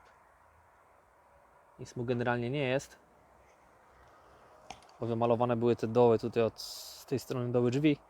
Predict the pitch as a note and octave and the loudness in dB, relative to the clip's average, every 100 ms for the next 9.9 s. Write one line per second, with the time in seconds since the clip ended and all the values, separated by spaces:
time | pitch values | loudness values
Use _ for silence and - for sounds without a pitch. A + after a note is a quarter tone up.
0 | - - - - - - - - - - | -20 -20 -20 -20 -20 -20 -20 -20 -20 -20
1 | - - - - - - - - - - | -20 -20 -20 -20 -20 -20 -20 -20 -20 -20
2 | - - A#2+ A#2 B2 A#2 C3+ B2 B2+ A#2+ | -20 -12 -6 -4 -4 2 4 4 2 2
3 | B2+ B2+ B2 - D#3+ C#3 C#3 D3 - - | 0 0 0 4 6 6 4 -2 -12 -16
4 | - - - - - _ - C#3+ F#3+ - | -20 -20 -20 -20 -20 _ -12 -2 -2 -2
5 | - - - - _ _ _ _ - B3 | -14 -14 -16 -18 _ _ _ _ 0 4
6 | C#4 G#3 C3 B2 A2 - - _ _ _ | 8 6 6 2 2 -6 -10 _ _ _
7 | _ - - _ - - F#3+ - F3+ D3+ | _ -20 -20 _ -2 4 4 4 2 2
8 | C3 C3 - C#3+ E3+ _ _ _ _ - | 2 -2 0 0 0 _ _ _ _ -8
9 | C3 B2+ C#3 D3 C#3+ C#3+ C#3 D3 D3+ | -6 -2 0 0 0 0 4 4 4